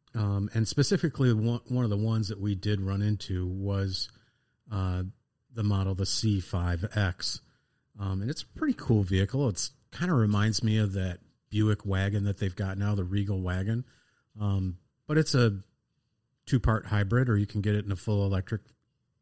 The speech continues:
uh, unit as well. Um, and then they have a couple other models which are pretty cool. Um, they got an e-delivery vehicle, which is very important around there. If you're in a big inner city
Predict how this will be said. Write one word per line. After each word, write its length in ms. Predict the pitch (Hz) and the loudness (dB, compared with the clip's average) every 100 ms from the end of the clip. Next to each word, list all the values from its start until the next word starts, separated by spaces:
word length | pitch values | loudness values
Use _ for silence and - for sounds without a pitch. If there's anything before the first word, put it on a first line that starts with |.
| - | -4
uh, 260 | 101 95 90 | -2 0 -2
unit 260 | 98 104 113 | -2 -2 -2
as 200 | 104 - | -4 -4
well. 320 | 98 90 120 - _ _ _ _ _ - | -4 -4 -6 -8 _ _ _ _ _ -4
Um, 300 | 110 107 110 | 2 4 4
and 80 | 117 | 2
then 160 | 170 247 | 0 -4
they 60 | 220 | -8
have 100 | 175 | -8
a 60 | |
couple 340 | - 160 135 123 | -2 -2 0 0
other 220 | 143 110 | 2 2
models 460 | 98 98 101 95 | 2 2 0 0
which 180 | 101 - | -2 -2
are 40 | 98 | -6
pretty 300 | - 101 92 | 0 -2 0
cool. 400 | - 101 104 120 | 0 0 0 -2
Um, 460 | 107 101 101 98 92 _ _ _ _ _ - | -2 0 0 -2 -6 _ _ _ _ _ -6
they 80 | 113 | 0
got 140 | 107 | 2
an 240 | 101 95 - _ _ _ _ - | 0 -2 -10 _ _ _ _ -2
e-delivery 680 | 131 123 110 110 120 113 107 | 6 6 6 6 8 8 6
vehicle, 580 | 98 101 98 107 110 113 | 6 4 4 2 0 -2
which 300 | 104 101 110 | -2 -2 -2
is 200 | 95 - _ _ | -4 -6 _ _
very 360 | 110 170 156 107 | -8 2 4 4
important 420 | 92 113 107 107 | 4 0 0 0
around 220 | 104 101 | 2 2
there. 240 | 101 101 104 | 2 0 -2
If 160 | - | -2
you're 140 | 135 107 | -2 0
in 220 | 107 101 | 0 -2
a 60 | |
big 380 | 98 98 110 104 | -4 -2 -2 2
inner 200 | 107 104 | 2 4
city 440 | 95 101 104 104 | 2 2 2 2